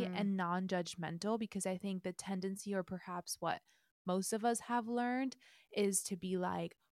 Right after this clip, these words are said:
Speaker 2: "Whoa, why are you talking to me like that?" I, you know, like, more in a defensive mode rather than trying to problem solve together.
Speaker 1: Mm-hmm.
Speaker 2: And so that was such a beautiful example of, like,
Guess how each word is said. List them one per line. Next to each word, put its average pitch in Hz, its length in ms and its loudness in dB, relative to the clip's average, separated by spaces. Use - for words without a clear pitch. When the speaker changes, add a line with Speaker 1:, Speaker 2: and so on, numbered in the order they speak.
Speaker 2:
"Whoa, 214 360 10
why 208 160 6
are 220 80 4
you 240 120 2
talking 208 360 -4
to 202 80 -2
me 190 180 0
like 180 260 -4
that?" 180 380 0
I, 208 380 2
you 214 140 0
know, 190 120 2
like, 180 260 0
more 208 240 2
in 226 80 0
a 214 60 0
defensive 180 800 -4
mode 226 380 2
rather 185 220 0
than 180 180 -4
trying 170 300 -10
to 170 180 -12
problem 170 400 -6
solve 165 300 -6
together. 180 720 -4
Speaker 1:
Mm-hmm. 185 380 -2
Speaker 2:
And 220 200 2
so 196 480 2
that 196 180 0
was 226 160 -2
such 202 180 -2
a 190 60 -2
beautiful 185 380 -2
example 175 680 -2
of, 175 240 -4
like, 165 360 0